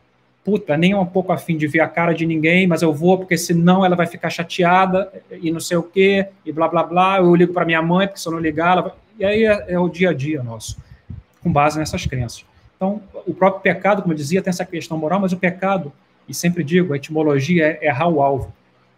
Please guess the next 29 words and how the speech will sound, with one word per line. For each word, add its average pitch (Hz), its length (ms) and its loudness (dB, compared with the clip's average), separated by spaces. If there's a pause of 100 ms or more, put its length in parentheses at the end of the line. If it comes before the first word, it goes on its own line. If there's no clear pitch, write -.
(260)
É, 131 300 -2 (280)
é, 139 120 -2
o, 147 340 -6
o 139 100 -10
pecado 160 460 0
era 175 100 2
quando 170 320 -4
os 156 260 -2
arqueiros 160 460 -2
erravam 160 400 2
o 147 40 4
alvo. 131 220 2
E - 20 -6
quem 233 160 -2
erra 214 140 4
o 185 100 4
alvo, 180 380 2 (500)
atira 202 340 0
de 190 100 2
novo. 160 360 2 (600)
Não 151 160 2
existe 196 280 0
arqueiro 170 440 0
que - 120 -4
atire 143 340 -2
só 135 160 -8
uma 131 140 -2
vez. 107 360 -12 (400)
Então, 214 240 -8